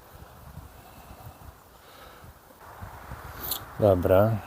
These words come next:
Pal sześć, ale to się może uda. No. A następne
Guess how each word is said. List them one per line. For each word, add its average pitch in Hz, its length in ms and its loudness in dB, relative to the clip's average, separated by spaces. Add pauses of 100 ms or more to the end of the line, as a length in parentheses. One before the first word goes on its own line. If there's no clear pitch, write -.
(1700)
Pal 101 220 -2
sześć, 104 680 -4 (640)
ale 110 260 4
to 113 160 6
się 120 220 6
może 104 400 6 (120)
uda. 92 340 4 (2250)
No. 110 140 -4 (1700)
A 151 80 8
następne 135 800 8